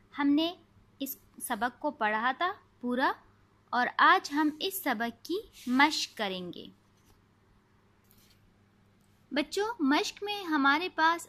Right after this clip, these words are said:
अल्फाज हैं। ये आपके ज़ख़ीरे अल्फाज में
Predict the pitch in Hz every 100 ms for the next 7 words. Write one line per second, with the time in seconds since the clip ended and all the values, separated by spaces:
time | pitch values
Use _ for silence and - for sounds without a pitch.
0 | - 240 - 233 240 277 302 370 480 _
1 | _ _ - 311 415 - 302 - 359 359
2 | 277 269 311 370 370 - 247 - 269 277
3 | 277 339